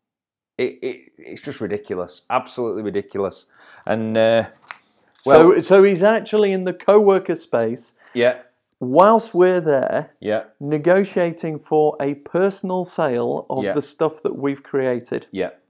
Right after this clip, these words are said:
Speaker 1: With my stock images.
Speaker 2: With your stock images and probably with my, uh, chatbot and your chatbot
Speaker 1: Yeah.
Speaker 2: tech as well. Oh my goodness. I tell you what, folks, w-, I'd love to hear what you think.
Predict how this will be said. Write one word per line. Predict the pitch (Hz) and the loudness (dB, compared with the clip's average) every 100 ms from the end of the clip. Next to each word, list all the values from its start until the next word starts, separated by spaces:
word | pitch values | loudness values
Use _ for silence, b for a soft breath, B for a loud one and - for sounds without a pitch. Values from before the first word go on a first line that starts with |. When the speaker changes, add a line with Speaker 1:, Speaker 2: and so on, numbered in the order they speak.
| _ | _
Speaker 1:
With | 107 117 92 | -6 -6 -4
my | 104 101 95 95 87 _ | -4 -2 -4 -6 -12 _
stock | - 98 98 | -12 -12 -10
images. | 87 82 82 - | -14 -14 -18 -14
Speaker 2:
With | 117 170 202 | 2 2 4
your | 202 196 | 2 2
stock | - 190 180 | 2 0 0
images | 156 131 120 120 123 - - | -2 -2 0 -2 -2 -6 -4
and | 127 123 123 | -2 -2 -2
probably | 170 165 143 | -2 2 2
with | 131 123 | 0 -2
my, | 127 131 127 127 - _ | -2 0 0 -4 -10 _
uh, | - 120 117 113 | -2 0 0 -2
chatbot | - 123 120 - | 0 0 0 -2
and | 123 | -2
your | 127 120 | 0 0
chatbot | - 123 117 117 - | -2 -4 -2 -6 -2
Speaker 1:
Yeah. | 110 | -2
Speaker 2:
tech | 113 - _ - | -2 -10 _ -12
as | 117 | -10
well. | 113 110 b b b b _ _ | -8 -10 b b b b _ _
Oh | - 120 117 120 120 _ _ - | -6 -2 0 0 -4 _ _ -20
my | 120 113 107 107 120 - | -12 -10 -8 -10 -14 -16
goodness. | - - - - - _ _ _ _ _ _ _ | -16 -14 -14 -16 -18 _ _ _ _ _ _ _
I | 127 | -8
tell | - 170 | -4 -4
you | 151 | -2
what, | 113 113 | -2 -4
folks, | - - 131 - - _ _ _ _ | -6 -8 -8 -14 -20 _ _ _ _
w-, | 123 - | -16 -12
I'd | 127 127 | -12 -10
love | 147 180 165 | -6 -6 -6
to | - | -12
hear | 117 120 | -10 -8
what | 117 117 | -8 -8
you | 113 | -8
think. | 107 120 113 110 | -10 -12 -14 -14